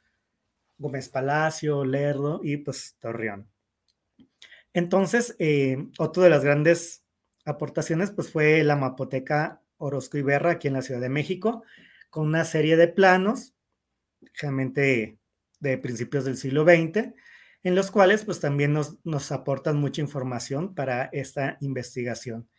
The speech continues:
Y como lo, lo mencionaron, pues, eh, en mi tesis de maestría que realicé en la unam, pues, me centré en la transformación de la arquitectura hacendaria en la comarca lagunera, y mi objeto de estudio, pues, fue la hacienda de Hornos, la imagen que aparece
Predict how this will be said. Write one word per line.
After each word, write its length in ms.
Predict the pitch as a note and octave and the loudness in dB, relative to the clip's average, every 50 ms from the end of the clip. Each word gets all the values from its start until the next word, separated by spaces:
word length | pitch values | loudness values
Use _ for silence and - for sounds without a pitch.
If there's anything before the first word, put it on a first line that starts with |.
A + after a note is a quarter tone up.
| _ _ - _ _ _ _ _ - | _ _ -20 _ _ _ _ _ -2
Y 240 | G3 G3+ A3 G#3+ | 0 0 0 0
como 220 | A3 G#3 F3+ E3 D#3 | 0 -2 -2 0 0
lo, 260 | D3+ D3+ D3+ - - | 0 0 -2 -4 -6
lo 120 | - D3 D3 | -6 -4 -2
mencionaron, 600 | D3 D3 C#3+ D3 E3+ E3 E3+ E3+ F3+ G#3 A3+ A3 | -2 -2 -2 -2 0 2 4 4 4 4 2 4
pues, 280 | G3 D#3 D3+ - - - | 2 0 0 0 -6 -2
eh, 420 | D3 C#3 C#3 C#3 C#3 C#3 D3 C#3+ | 0 0 2 2 2 2 2 0
en 80 | C#3 D3 | 0 0
mi 120 | D3 C3+ | -2 -2
tesis 400 | C3 - C#3 C#3+ C#3+ - E3+ D#3 | -2 -2 -2 -2 -2 -2 -6 -2
de 480 | D3 E3 D#3+ D#3 D#3 D3 C#3+ C3 C3+ - | 0 2 4 4 2 2 0 -4 -6 -8
maestría 640 | - D3+ D3 C#3+ - - E3+ F3 F3+ F#3+ A3 G#3+ - | -6 -4 -4 -4 -4 -2 0 2 2 2 0 -2 -6
que 120 | - C3+ | -8 -6
realicé 360 | B2+ B2+ A#2+ A#2+ A2+ - C3+ | -4 -4 -4 -4 -4 -6 -6
en 80 | C3 C3+ | -6 -6
la 60 | D3 | -4
unam, 400 | E3 F3+ F#3 F#3 G#3 C4+ - - _ _ _ _ _ _ _ _ _ _ _ _ _ _ - | -2 0 0 0 -2 -2 -8 -12 _ _ _ _ _ _ _ _ _ _ _ _ _ _ 4
pues, 320 | G#3+ A3 A#3 A#3 A#3 A3+ | 6 6 6 6 2 -2
me 120 | E3+ E3 D3+ | -2 -2 -2
centré 540 | - F3 E3 D#3+ D#3 E3 E3+ E3+ F3+ F3 | 0 0 -2 -2 0 2 4 4 4 4
en 60 | E3 D#3+ | 2 0
la 160 | D3+ D3 D3 | 0 -2 -2
transformación 960 | C#3 C#3 C3 - - A#2+ B2+ C3+ C3+ B2+ - D3+ D#3+ E3+ G3+ A3+ A3+ - _ _ _ _ _ - | -4 -8 -8 -6 -8 -6 -4 -4 -4 -4 -2 -2 0 0 0 -2 -4 -8 _ _ _ _ _ -14
de 160 | - C#3 C#3+ | -6 -2 0
la 80 | C#3+ C#3 | 2 2
arquitectura 640 | C3+ C3 C3 C#3+ - - C#3+ - _ - C#3+ C#3+ D#3+ | 0 0 -2 -8 -6 -6 -8 -10 _ -6 -2 0 0
hacendaria 480 | D#3+ E3 F3 E3+ E3+ E3+ E3 D3+ D#3+ | 0 0 0 0 2 4 4 4 4
en 80 | E3 D#3+ | 2 0
la 100 | C#3+ C3+ | -2 -2
comarca 380 | - B2+ B2 B2 A#2+ - C#3 C#3 | -4 -6 -6 -6 -6 -4 -4 -4
lagunera, 560 | D3 D3 E3 F3+ G3+ A#3 A3 G#3 G3+ - _ _ _ _ _ _ _ _ _ - | -2 -2 0 4 4 4 4 4 0 -8 _ _ _ _ _ _ _ _ _ -2
y 180 | - F3+ G3+ G3+ | 0 2 2 4
mi 140 | F#3 F3 | 2 2
objeto 300 | D3 - - D#3 D#3 F3 | 0 0 -2 -2 2 4
de 100 | F3+ E3+ | 4 4
estudio, 480 | D3 E3 - - E3+ E3+ E3+ G3 G3 G3+ | 4 0 -2 -2 -2 2 2 0 0 0
pues, 180 | - - - - | -4 -8 -6 -2
fue 300 | D#3 D3+ D#3 F3 F#3+ - | 0 2 4 2 2 0
la 120 | D3 C#3+ | -2 -4
hacienda 420 | B2+ - - C#3+ C3+ C3+ C#3 C#3+ D3 | -4 -4 -6 -6 -6 -4 -2 0 0
de 100 | D#3 D#3+ | 2 2
Hornos, 480 | D#3 D3+ D3+ D3+ F#3+ A3+ A3 A3 - | 2 0 0 0 -2 -4 -4 -6 -8
la 80 | E3 C#3+ | -8 -6
imagen 320 | C3 B2+ B2 A#2 - D3 | -6 -6 -10 -12 -12 -12
que 80 | C3+ D3 | -12 -12
aparece 560 | - - C3 A#2+ A#2 - - C#3+ D3 - - | -12 -12 -10 -10 -10 -10 -8 -10 -10 -10 -12